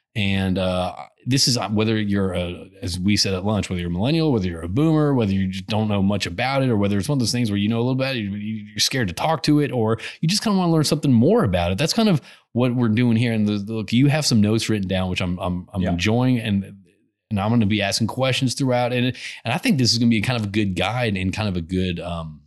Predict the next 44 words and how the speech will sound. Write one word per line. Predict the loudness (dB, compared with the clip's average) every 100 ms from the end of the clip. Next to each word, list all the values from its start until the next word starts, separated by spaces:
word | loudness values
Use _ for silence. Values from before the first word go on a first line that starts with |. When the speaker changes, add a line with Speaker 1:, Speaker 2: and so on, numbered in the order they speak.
| _ -12
Speaker 1:
uh, | -12 -12 -16 _ _ _ _ _ _ _ _
discussion | -2 0 0 -2 -2
to | -4
have, | -4 -4 -6 -6
um, | -4
Speaker 2:
Yeah. | -4
Speaker 1:
to | -2 -4
kind | -2 -4
of | -2
shed | -2 -2 -4
some | 0
more, | 0 0 0 -2 -2
uh, | -4 -6 -14 _ _
to | -2
shed | 0 0
some | 2
more | 2
light | 2 0 -4 -4
on, | -2 -2
uh, | -2 -6 -8 -10
uh, | -12 -12 -16 -8
Bitcoin, | -6 -4 -2 0
what | 0 -2
it | -4
is, | -4 -2 -2
wh-, | -6 -8 -4
why | -2 -2 -2 -2 -2 -4 -14 -20 -20 _ -6
you're | 0 0
betting | 2 0 0 -2
on | -4 -2
it, |
why | 0 2
mo-, | 2 2 -2
why | -2
Speaker 2:
Right. | 0
Speaker 1:
a | 2
lot | 0
of | 2
people | 0 0
are |
betting | -2 -6 -6
on |
Speaker 2:
Sure. | -2
Speaker 1:
it, | -2